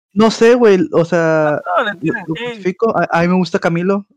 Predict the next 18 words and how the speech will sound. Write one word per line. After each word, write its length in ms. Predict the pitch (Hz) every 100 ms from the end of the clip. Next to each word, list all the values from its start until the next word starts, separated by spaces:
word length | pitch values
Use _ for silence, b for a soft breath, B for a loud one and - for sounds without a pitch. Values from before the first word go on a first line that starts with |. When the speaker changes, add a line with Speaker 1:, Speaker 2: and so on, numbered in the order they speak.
| -
Speaker 1:
Eh, 120 | 147
per-, 260 | 143 139 139
mátenme, 520 | 151 160 185 190 170
línchenme, 420 | 147 156 - 190
pero 140 | 165 143
a 40 |
mí 60 | 151
me 60 |
gusta 260 | 160 160 165
Camilo. 460 | 147 147 175 208 - _ _ _ _ _ -
Eh, 460 | 151 143 135 131 127 - _ _ -
pero 180 | 185 180
muchos, 300 | 180 180 196
muchos 300 | 196 175 208
lo 60 | 196
odian 180 | 196 190
porque, 360 | 196 180 165
bueno, 260 | 165 185